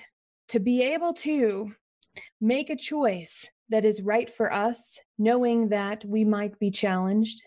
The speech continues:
and most likely will be challenged, that people won't understand, and they might think what we're doing is actually wrong. To recognize it and really hone in, is this the right choice for us right now?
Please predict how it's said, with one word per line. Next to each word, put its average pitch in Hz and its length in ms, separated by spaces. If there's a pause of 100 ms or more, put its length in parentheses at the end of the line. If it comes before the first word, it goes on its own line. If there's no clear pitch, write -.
and 196 240
most 196 260
likely 190 380
will 175 340
be 214 160
challenged, 214 640 (380)
that 208 400
people 226 280
won't 202 280
understand, 196 640
and 208 120
they 233 120
might 339 280
think 302 200
what 294 120
we're 277 120
doing 254 320
is 247 100
actually 240 540
wrong. 240 480 (840)
To 226 120
recognize 233 840
it 208 260 (580)
and 214 260
really 277 540
hone 262 320
in, 214 460
is 247 360
this 269 260
the 240 140
right 233 240
choice 233 320
for 214 200
us 226 180
right 220 220
now? 208 440